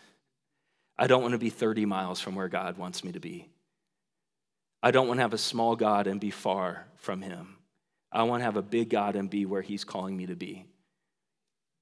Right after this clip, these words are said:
If, if you're in the scariest place of your life and you're where God wants you to be and his presence is there, you're, you're okay. You're okay there. When you're not where he wants you to be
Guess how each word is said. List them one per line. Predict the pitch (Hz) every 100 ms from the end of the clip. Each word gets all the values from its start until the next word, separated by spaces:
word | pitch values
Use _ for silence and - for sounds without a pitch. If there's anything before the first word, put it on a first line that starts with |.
| _ _ _ _ _
If, | - 117
if | 104 117
you're | 147
in | 135 107
the |
scariest | 101 - 123 120 117 -
place | 123 117
of | 110
your | 104 98
life | 98 113 117 - - _ -
and | 113
you're | 110 107
where | 107
God | 101 101 104
wants | 110 101 -
you | 104
to |
be | 95 107 104 110 - _ _ _
and | 104
his | 101
presence | - - 101 107 -
is | 101
there, | 110 101 101 104 - _ _ _ _ _ _ _ _ _ - - -
you're, | 95 101 98 87 - _ _
you're | 113 107
okay. | 104 120 92 - - - _ _ _ _ _ -
You're | 110 107
okay | 107 107 113 107
there. | 98 95 90 - - _ _
When | - 113
you're | 113
not | 107 107 120 -
where | 113
he | 117
wants | 113 110 -
you | 110
to | 101
be | 104 107 107